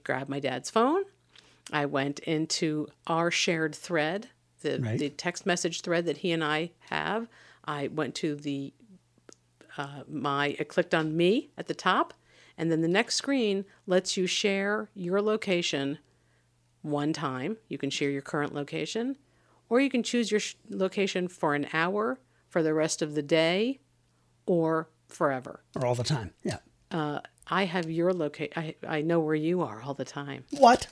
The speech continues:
Speaker 2: Wait.
Speaker 1: <laughs> I think you know where I am.
Speaker 2: I think I do.
Speaker 1: Oddly, I also know where your brother George, George is. I don't know how that happened, but I always know where he is. But that is a really nice feature. So we followed them on their way down, on their stop in Petaluma,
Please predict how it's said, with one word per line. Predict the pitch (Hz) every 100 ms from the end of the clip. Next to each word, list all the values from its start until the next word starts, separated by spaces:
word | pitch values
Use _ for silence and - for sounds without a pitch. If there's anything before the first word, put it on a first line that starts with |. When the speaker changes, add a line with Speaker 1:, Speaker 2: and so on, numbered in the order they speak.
| -
Speaker 2:
Wait. | - 196
Speaker 1:
<laughs> | - - - - - - - - 202 185
I |
think | 240 311 311
you | 311
know | 311
where | 311
I | 349 415
am. | 135 131 -
Speaker 2:
I | 90 110
think | 139 131
I |
do. | 139 139 -
Speaker 1:
Oddly, | 202 269 247 220
I | -
also | 202 240 240
know | 226 220
where | 208
your | 196
brother | 196 208 180
George, | 180 185 175 147 139 -
George | 185 180 143
is. | 120 -
I | -
don't | 147 147
know | 151
how | 147 160 143
that | 143
happened, | 143 139 143 147
but | 143 143
I | 156 185
always | 202 185 190
know |
where | 175 156
he | 185
is. | 160 160 - - - - - - - - - _
But | 233 220
that | 233
is | 247 214
a | 185 190 208
really | 226 226 202
nice | 190 190 -
feature. | 233 233 185
So | 160 180
we | 165 180 214
followed | - 180 190 190
them | 202 202
on | 180
their | 196
way | 185 185 180 196 - _ _ _
down, | 160 151 165 220 233
on | 185
their | 165 170
stop | - 165 180 190
in | 180
Petaluma, | 170 175 170 175 180